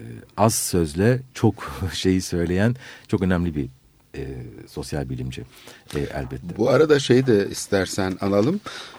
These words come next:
Speaker 2: E, dün akşam, e, on üçüncü İstanbul Bienalinin, e, tanıtım toplantısı
Speaker 1: Hmm.
Speaker 2: vardı. E, küratörü Fulya Erdemci,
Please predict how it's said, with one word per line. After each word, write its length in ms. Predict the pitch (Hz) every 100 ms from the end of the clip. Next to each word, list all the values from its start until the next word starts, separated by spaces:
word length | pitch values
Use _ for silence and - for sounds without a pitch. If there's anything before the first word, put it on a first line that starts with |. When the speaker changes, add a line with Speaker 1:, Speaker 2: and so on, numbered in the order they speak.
| -
Speaker 2:
E, 280 | 92 101 101 92 98
dün 300 | 135 139 110
akşam, 500 | 98 101 - 131 151
e, 640 | 180 - - 101 104 98 101
on 200 | - 113
üçüncü 360 | 120 - 104 110
İstanbul 500 | - 123 117 110 98
Bienalinin, 640 | 101 101 98 127 156 - 107
e, 200 | 107 92
tanıtım 520 | - 110 107 117 101 - _ - _
toplantısı 560 | 90 98 123 113 107 98
Speaker 1:
Hmm. 60 | 95
Speaker 2:
vardı. 400 | 92 92 160 202 - - - _
E, 360 | 101 98 95 95 -
küratörü 480 | 107 104 - 98 98
Fulya 320 | - 110 101
Erdemci, 840 | 87 90 85 90 90 80 143 185